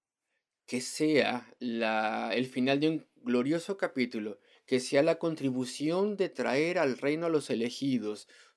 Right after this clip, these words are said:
tus triunfos, porque muchas almas han sido ganadas. Así que cualquier muerte en el Señor,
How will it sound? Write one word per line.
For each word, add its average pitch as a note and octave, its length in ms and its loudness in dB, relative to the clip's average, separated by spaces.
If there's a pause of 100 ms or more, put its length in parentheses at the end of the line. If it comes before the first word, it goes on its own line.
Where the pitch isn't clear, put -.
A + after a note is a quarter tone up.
tus C3+ 260 0
triunfos, D#3+ 600 2
porque B2 320 -2
muchas D#3+ 380 -4
almas F#3 280 0
han E3+ 80 0
sido E3 240 -2
ganadas. A2+ 440 0 (300)
Así C#3 220 -2
que F3+ 160 0
cualquier D#3+ 420 2
muerte G3+ 340 0
en B2+ 100 4
el F3+ 80 2
Señor, B2+ 640 2